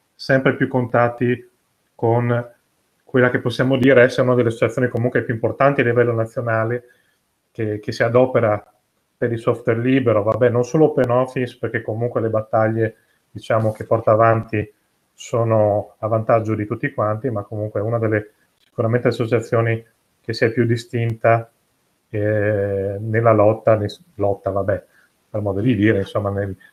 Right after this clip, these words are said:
nel portare avanti sicuramente tutte quelle che sono le istanze, eh, del software libero e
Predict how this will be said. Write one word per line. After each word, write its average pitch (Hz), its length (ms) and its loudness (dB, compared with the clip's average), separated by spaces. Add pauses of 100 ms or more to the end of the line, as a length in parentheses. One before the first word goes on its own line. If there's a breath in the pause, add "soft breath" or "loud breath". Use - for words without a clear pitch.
nel 110 140 -4
portare 123 340 4
avanti 117 680 2 (200)
sicuramente 113 1040 -2 (840)
tutte 117 240 -6
quelle 113 260 -2
che 113 100 -4
sono 107 520 -4 (320 soft breath)
le 117 120 0
istanze, 113 800 -2 (360)
eh, 107 440 0
del 113 180 4
software 113 420 -2
libero 110 600 0 (340)
e 120 460 -2